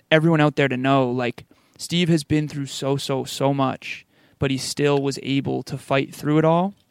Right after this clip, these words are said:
and achieve his dreams. So at this point in your life, have you achieved all of your dreams? And I must, I know that there's more to it. So, so what dreams have you achieved?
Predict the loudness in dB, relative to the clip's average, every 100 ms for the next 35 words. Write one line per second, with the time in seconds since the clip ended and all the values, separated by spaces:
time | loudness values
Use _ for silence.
0 | _ _ _ _ _ -12 2 4 4 0
1 | -4 -2 -2 -2 -4 -6 -6 -6 -12 -16
2 | -18 _ _ -20 -20 -18 0 4 4 2
3 | -2 0 0 0 0 -2 -2 0 0 -2
4 | -4 -16 -20 _ -4 4 4 4 0 -4
5 | -4 -6 -12 -4 0 0 0 -4 -4 -4
6 | -4 -6 -8 -12 -16 _ _ -4 0 2
7 | 0 -6 -12 _ _ _ _ _ _ _
8 | _ _ _ _ 0 0 -2 -2 0 4
9 | 4 4 0 -2 -2 0 2 2 -2 -2
10 | 2 4 2 0 0 0 -2 -2 2 2
11 | 2 0 0 -2 -2 -2 -4 -6 -6 -8
12 | -10 -20